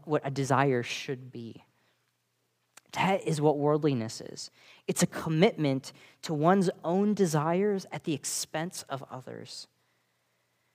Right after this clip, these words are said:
And that was not just a problem for the Jewish Christians that James was writing to in this letter. That's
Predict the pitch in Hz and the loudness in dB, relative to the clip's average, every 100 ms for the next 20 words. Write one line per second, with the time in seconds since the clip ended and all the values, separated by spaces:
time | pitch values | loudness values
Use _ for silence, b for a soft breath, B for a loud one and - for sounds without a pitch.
0 | _ - 185 185 175 208 220 226 175 180 | _ -4 4 6 8 8 8 6 6 4
1 | 170 - 175 170 170 160 - 151 135 139 | 2 2 6 6 8 4 2 0 2 0
2 | 135 - 139 - 127 - 120 - 123 117 | -2 -6 -10 -10 -12 -8 -8 -6 -8 -8
3 | 117 117 107 107 107 110 104 110 - 107 | -10 -4 -4 -4 -12 -14 -12 -12 -12 -12
4 | 104 113 - _ _ _ _ _ _ _ | -12 -14 -16 _ _ _ _ _ _ _
5 | _ _ 139 160 185 | _ _ 0 2 2